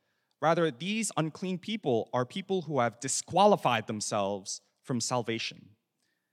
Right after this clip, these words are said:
They know the means of grace, they know how to receive God's salvation, but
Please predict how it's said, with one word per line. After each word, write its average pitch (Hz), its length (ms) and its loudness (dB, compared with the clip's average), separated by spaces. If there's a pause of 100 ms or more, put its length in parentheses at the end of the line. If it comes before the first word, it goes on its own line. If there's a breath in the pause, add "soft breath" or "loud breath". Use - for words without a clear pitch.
(180)
They 147 100 4
know 170 380 10
the 190 100 4
means 170 340 4
of 139 160 0
grace, 165 500 0
they 139 120 0
know 151 240 8
how 180 240 6
to 175 160 -4
receive 170 540 0
God's 147 320 6
salvation, 151 640 2
but 143 260 6